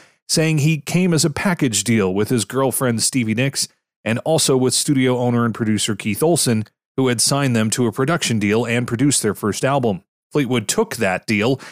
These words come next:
making Olsen a co-producer of the Fleetwood Mac album and recording it at Sound City. Nicks ended up giving the group a distinctive voice and an additional songwriter that helped define their new sound. Olsen was jettisoned after that album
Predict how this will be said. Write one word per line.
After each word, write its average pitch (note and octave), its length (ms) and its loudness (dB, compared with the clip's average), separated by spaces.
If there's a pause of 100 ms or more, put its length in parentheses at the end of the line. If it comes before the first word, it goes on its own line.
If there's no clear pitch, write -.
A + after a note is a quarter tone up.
making B2 320 -2
Olsen C#3 340 0
a G#2+ 80 0
co-producer E3+ 920 0 (180)
of A2 160 -2
the A2+ 80 0
Fleetwood C3+ 400 0
Mac A#2 240 -2
album C3 420 -2 (280)
and A2 160 -4
recording A2 440 -2
it A2 200 0
at G#2+ 200 -6
Sound G2+ 380 -2
City. G#2+ 460 -2 (360)
Nicks B2 280 -2
ended A2+ 260 0
up G#2+ 140 -2
giving A#2+ 260 2
the G#2+ 100 2
group A2+ 280 0
a A#2 80 -2
distinctive G#2+ 520 -2
voice A2 380 0 (220)
and A2 100 -2
an G#2 80 2
additional A2+ 460 0
songwriter A#2 680 0
that C3 140 0
helped C#3 260 -2
define C3 540 0
their A#2+ 160 2
new B2 160 2
sound. A2 520 0 (460)
Olsen B2+ 380 0
was G#2 160 0
jettisoned G#2+ 600 0
after G2 300 0
that F#2+ 180 0
album B2+ 360 0